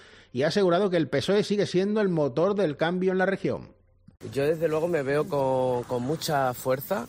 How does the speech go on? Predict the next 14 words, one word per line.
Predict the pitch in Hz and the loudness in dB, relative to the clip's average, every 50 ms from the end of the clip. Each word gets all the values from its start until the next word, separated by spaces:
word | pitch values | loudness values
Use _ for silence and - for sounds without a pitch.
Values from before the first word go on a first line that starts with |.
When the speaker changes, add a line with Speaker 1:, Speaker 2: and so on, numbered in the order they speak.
| - - | -8 -6
Speaker 2:
Además | - 113 120 120 135 139 143 | -4 -4 -2 -2 -2 -2 -2
he | 127 | -4
percibido | 147 135 123 135 143 139 143 135 135 | -4 -6 -6 -6 -6 -4 -2 -2 0
además | 131 127 131 135 139 135 - - - | 0 0 -2 -2 -4 -6 -8 -10 -8
en | - 127 123 123 127 | -6 -6 -4 -4 -4
el | 120 117 | -4 -4
conjunto | - 123 117 - 135 143 135 - - 139 139 127 | -4 -6 -4 -4 -4 -4 -4 -2 -2 -2 0 0
de | 131 131 | 0 -2
las | 127 123 | -2 -2
agrupaciones | 131 135 131 127 117 120 120 120 - 135 131 131 131 123 120 117 | -2 -2 -2 -2 -2 -4 -6 -4 -4 -2 0 0 0 0 0 -2
locales, | 120 123 127 117 - 147 156 151 139 123 113 - - - - | -2 -4 -4 -2 -2 -2 -2 -2 -4 -6 -8 -10 -18 -14 -8
pues, | - 127 120 | -6 -4 -4
mucho | 120 135 147 143 - 160 | -2 -4 -4 -2 -2 -2
apoyo, | 143 117 - 127 135 131 139 180 220 | -2 -2 -2 -2 -2 -2 -2 -4 -6